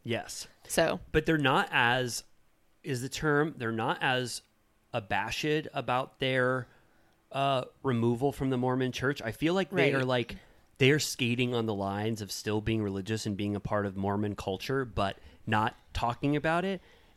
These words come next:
Speaker 1: and, but still being a part of it.
Speaker 2: Right. I know. It's kind of confusing when it feels like such a,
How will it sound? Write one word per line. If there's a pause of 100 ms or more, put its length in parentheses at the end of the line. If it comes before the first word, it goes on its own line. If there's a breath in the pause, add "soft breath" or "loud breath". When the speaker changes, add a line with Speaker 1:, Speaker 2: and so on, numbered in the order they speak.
Speaker 1:
and, (120)
but
still
being
a
part
of
it. (260)
Speaker 2:
Right. (680 soft breath)
I
know.
It's
kind
of
confusing
when (1200 soft breath)
it
feels
like
such
a,